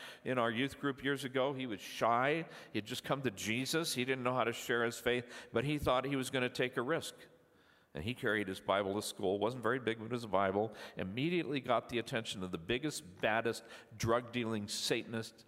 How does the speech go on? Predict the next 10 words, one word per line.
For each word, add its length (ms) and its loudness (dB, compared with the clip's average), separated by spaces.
at 120 -4
Hanks 300 -2
High 220 0
School. 500 -8
And 160 0
he 80 -2
immediately 500 0
saw 300 2
that 260 2
Bible 380 2